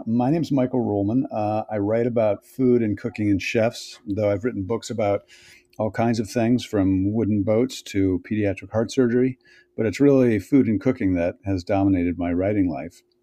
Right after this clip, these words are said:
Um, I went to the Culinary Institute of America as a journalist to see what you needed to know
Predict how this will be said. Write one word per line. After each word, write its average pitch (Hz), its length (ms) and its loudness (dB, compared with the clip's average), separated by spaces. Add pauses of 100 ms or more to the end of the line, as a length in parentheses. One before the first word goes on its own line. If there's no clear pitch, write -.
(160)
Um, 90 500 -2
I 90 60 -4
went 95 240 -2
to 98 260 -2
the 92 160 0
Culinary 101 380 2
Institute 101 240 -2
of 92 120 -2
America 135 360 2
as 101 100 -2
a 101 60 -4
journalist 143 420 4
to - 80 -10
see 135 180 2
what 127 300 4 (380)
you 127 100 4
needed 131 300 4
to 120 80 4
know 123 520 2